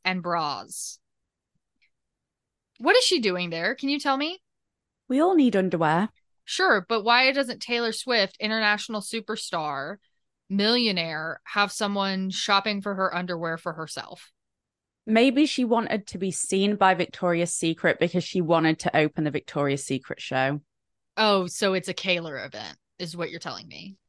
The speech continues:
Speaker 1: She
Speaker 2: Yes.
Speaker 1: goes to Victoria's Secret to get Carly's attention.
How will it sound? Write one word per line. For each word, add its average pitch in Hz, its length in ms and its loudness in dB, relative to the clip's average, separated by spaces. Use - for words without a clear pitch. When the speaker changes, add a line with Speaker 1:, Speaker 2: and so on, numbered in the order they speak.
Speaker 1:
She - 60 -2
Speaker 2:
Yes. 240 180 2
Speaker 1:
goes 254 280 4
to 294 100 0
Victoria's 247 500 2
Secret 196 560 0
to 196 100 -6
get 185 200 -2
Carly's 175 460 -2
attention. - 600 -14